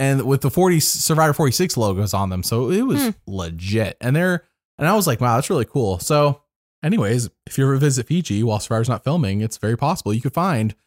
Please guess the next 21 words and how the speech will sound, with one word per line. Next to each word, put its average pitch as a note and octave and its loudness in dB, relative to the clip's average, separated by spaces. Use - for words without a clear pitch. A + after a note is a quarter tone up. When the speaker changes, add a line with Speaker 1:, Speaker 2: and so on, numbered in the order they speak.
Speaker 1:
challenge F3 0
items G2 0
like F#2 -2
this. - -4
Speaker 2:
Cool. C4+ -4
Speaker 1:
I A#2+ 2
just B2 0
thought D3 4
that D3+ 4
was, C#3+ 4
like, B2 0
I, B2+ 2
if A#2+ 0
I E3+ 4
could E3+ -4
link E3 0
it F#3 -6
to G#3+ -4
you, G#3 2
I E3+ 4
would. D#3+ 4